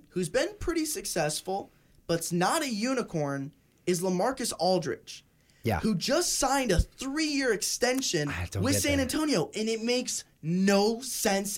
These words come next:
Speaker 1: at all.
Speaker 2: But at the same time, if you're San Antonio, it makes all the sense in the world. Consistency, trusting your system, trusting Popovich. San Antonio, a lot of people are thinking San Antonio is gonna see a significant regression in terms of wins this year. Uh, obviously,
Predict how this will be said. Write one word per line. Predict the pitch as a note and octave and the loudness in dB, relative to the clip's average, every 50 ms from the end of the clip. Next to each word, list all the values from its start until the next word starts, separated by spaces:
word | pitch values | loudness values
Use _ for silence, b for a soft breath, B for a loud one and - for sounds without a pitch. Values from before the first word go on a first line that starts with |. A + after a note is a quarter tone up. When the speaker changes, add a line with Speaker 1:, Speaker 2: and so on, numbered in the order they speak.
| - - | -6 -4
Speaker 1:
at | F3 E3+ F#3 - - - | -2 0 0 -2 -2 -2
all. | - E3+ E3+ D#3+ A#2+ - - | 0 2 2 2 0 2 4
Speaker 2:
But | D#3+ E3 | 4 4
at | E3+ D#3+ | 4 4
the | D#3+ | 2
same | C#3 - F3+ D#3+ | 2 2 2 2
time, | D3 - D#3+ D3+ C#3 | 4 4 4 4 4
if | B2+ - | 2 2
you're | C3 | 2
San | - - C#3 | 2 4 4
Antonio, | B2+ A#2 - C#3 B2 A#2 A2+ | 4 4 2 2 2 4 2
it | A2 | 2
makes | A2 G#2 - - | 0 0 0 0
all | G#2+ G#2 | 0 -2
the | G2 F#2 | -2 -2
sense | - G2+ F#2 F#2 | -2 -4 -4 -2
in | F#2 | -2
the | F2+ | 0
world. | F#2 F#2 D2+ D2+ - | 0 0 -2 -2 -2
Consistency, | - F2+ - - - C#3+ - - C#3+ C3+ - - C#3+ C3 B2+ | -4 -4 0 0 0 0 0 0 -2 -2 0 2 0 0 0
trusting | - - C#3+ C3 B2+ - - D3 C#3 C3+ C3 C3 - B B B B B B - | 0 0 0 0 0 2 2 2 4 4 2 0 0 B B B B B B -6
your | G#2 F#2 | -4 -2
system, | - - C3+ C3+ - - C#3 C#3 | -2 0 0 0 0 2 0 2
trusting | - - A#2+ G#2 - - G#2 G2 | 2 2 0 0 0 -2 -4 0
Popovich. | - A2+ A#2+ A#2+ - A2 A#2 A#2+ A2+ A#2 - - B B B B B B B B _ _ _ - | 0 0 0 0 0 0 2 2 2 2 -2 -8 B B B B B B B B _ _ _ -2
San | - - F#3+ | 0 2 2
Antonio, | G3+ F#3 - F#3 F3+ F3 E3 D3+ C3+ | 2 2 2 2 4 4 4 2 2
a | |
lot | - D3 F3+ A3 | 2 2 2 2
of | - | 0
people | - F#3 F#3 F3 | -2 -2 0 0
are | D#3+ A2+ - B2 B2 | 0 0 -2 -4 -6
thinking | - - D3+ B2+ A#2+ A2 G2+ | -2 -2 -2 -2 0 -2 -2
San | - - B2+ | 0 0 0
Antonio | A#2 A2 - C3 A#2+ A2+ | 0 0 0 0 0 0
is | G#2 G2 | 0 -2
gonna | - G#2 G2+ F#2+ - - | -2 -4 -4 -4 -6 -8
see | - - - A#2 G#2 | -8 -6 -4 -2 -2
a | F#2+ | -2
significant | - - - A2 - - G#2+ B2 B2+ B2 - G#2 - - G2 | -2 -4 -4 -6 -6 -4 -2 -2 -2 -2 -2 -4 -4 -4 -4
regression | G2+ G#2 G2+ A2 G#2+ G2+ F#2+ - A2 G2+ F2+ F2 E2 E2 b b b b b b b - | -4 -2 0 0 0 2 0 0 -2 -2 -2 -4 -6 -8 b b b b b b b -10
in | A2+ | -8
terms | G2+ - A#2 A2+ G#2 G2 | -4 -4 -4 -2 -2 -2
of | F#2 F2+ | -2 -2
wins | F#2+ F#2+ F#2+ F2+ E2+ | -2 -2 -2 -2 -4
this | E2+ E2+ E2+ - - | -6 -8 -8 -6 -6
year. | E2+ E2+ F#2+ G2 - | -6 -6 -8 -6 -6
Uh, | - G2+ G2 - | -4 -4 -2 -2
obviously, | G#2 A#2 A#2+ B2+ B2 - - B2 A2+ | -2 0 0 0 0 0 0 0 0